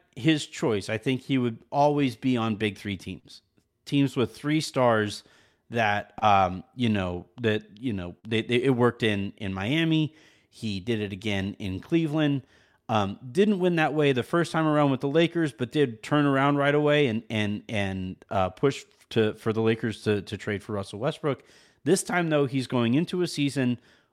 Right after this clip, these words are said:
with him, A D, and a bunch of role players, um, solid ones, but still role players. And I'm curious,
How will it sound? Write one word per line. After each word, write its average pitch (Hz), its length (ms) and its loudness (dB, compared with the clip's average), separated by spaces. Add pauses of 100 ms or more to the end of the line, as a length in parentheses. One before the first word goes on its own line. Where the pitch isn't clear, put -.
with 143 420 0
him, 160 560 0
A 143 200 0
D, 143 400 -2
and 117 120 -2
a 117 60 -2
bunch 120 300 -2
of 123 120 -4
role 117 200 2
players, 110 500 -2 (400)
um, 110 220 -2
solid 196 420 4
ones, 110 240 0
but 135 160 -6
still 165 320 2
role 147 260 6
players. 101 520 -4 (520)
And 143 440 0
I'm 139 240 -2
curious, 190 760 -2